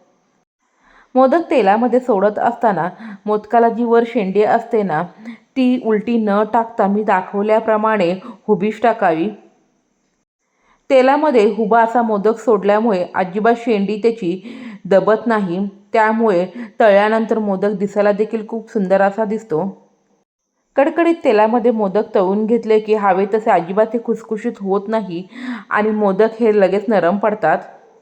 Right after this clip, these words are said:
त्यामुळे मोदक तळण्यासाठी गॅसची आच ही मध्यमच असावी. तर ह्या ठिकाणी पहा, छानपैकी मी गोल्डन रंग येईपर्यंत मोदक तळून घेतलेले आहेत आणि तुम्हाला व्हिडिओमध्ये पाहिल्यानंतर कळालंच असेल,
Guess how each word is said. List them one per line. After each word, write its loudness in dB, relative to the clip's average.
त्यामुळे 4
मोदक 0
तळण्यासाठी 0
गॅसची 2
आच 2
ही 2
मध्यमच -2
असावी. -2
तर 0
ह्या 2
ठिकाणी 2
पहा, 0
छानपैकी -2
मी 0
गोल्डन 0
रंग -2
येईपर्यंत 0
मोदक -2
तळून 0
घेतलेले 0
आहेत 0
आणि 0
तुम्हाला 2
व्हिडिओमध्ये -2
पाहिल्यानंतर -2
कळालंच 2
असेल, -2